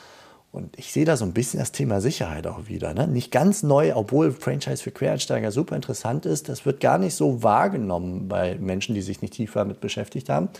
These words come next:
sondern sie suchen schon irgendwie in einem Bereich, wo sie sich, ich sag mal in Anführungsstrichen, zu Hause fühlen.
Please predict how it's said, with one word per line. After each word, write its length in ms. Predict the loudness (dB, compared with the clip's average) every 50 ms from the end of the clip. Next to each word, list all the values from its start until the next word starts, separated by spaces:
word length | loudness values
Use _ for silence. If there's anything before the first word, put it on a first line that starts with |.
| -20 -20 -20 -20 -20 -12 -4
sondern 180 | 0 0 2
sie 100 | 2 2
suchen 320 | 0 0 -2 -2 -2 -4 -4
schon 220 | 0 0 0 0
irgendwie 380 | 2 2 2 2 2 2 0 0
in 80 | 0
einem 180 | 0 0 0 0
Bereich, 420 | 0 2 2 2 2 2 0 0
wo 140 | 0 0 0
sie 100 | 0 -2
sich, 240 | 0 0 0 -2 -2 -10 -20 -20 -20 _
ich 60 | -2
sag 160 | -2 0 0
mal 80 | 0 0
in 60 | 0
Anführungsstrichen, 640 | 0 -2 -2 -2 -4 -4 -4 -6 -10 -10 -10 -10 -12
zu 220 | -8 -8 -8 -4 -2
Hause 260 | -2 -2 -2 -4 -10
fühlen. 400 | -12 -12 -12 -10 -10 -10 -10